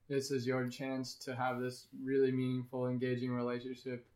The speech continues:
with another human, like your child, and together work towards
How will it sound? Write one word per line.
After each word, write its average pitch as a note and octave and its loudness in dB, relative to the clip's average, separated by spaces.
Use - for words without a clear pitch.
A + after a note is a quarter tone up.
with B2+ -2
another B2+ 2
human, B2+ -2
like B2 -8
your B2+ -2
child, B2 -4
and A#2+ -4
together C3 -2
work B2 -8
towards B2 -6